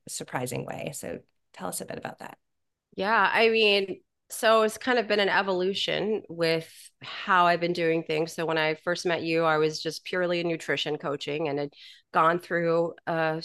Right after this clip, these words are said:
Speaker 2: a few nutrition training certifications. And I had also done some coaching certifications and had been doing coaching for years and years and years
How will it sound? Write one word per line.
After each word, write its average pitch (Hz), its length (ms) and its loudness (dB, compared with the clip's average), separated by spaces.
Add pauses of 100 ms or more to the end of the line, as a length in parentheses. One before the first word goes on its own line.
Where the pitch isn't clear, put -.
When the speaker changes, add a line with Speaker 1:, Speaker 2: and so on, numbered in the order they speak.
(220)
Speaker 2:
a 170 80 -10
few - 260 -8
nutrition 208 720 2 (340)
training 208 600 2
certifications. 190 1000 -2
And 175 80 -2
I 160 80 2
had 170 120 -2
also 156 320 0
done 160 340 2
some 160 320 -4
coaching 185 380 -2
certifications 170 840 -4
and 160 100 -6
had 165 140 -6
been 175 120 -6
doing 196 220 2
coaching 175 440 -2
for 170 100 -4
years 165 340 -4
and 160 120 -4
years 156 220 -4
and 156 80 -6
years 156 300 -2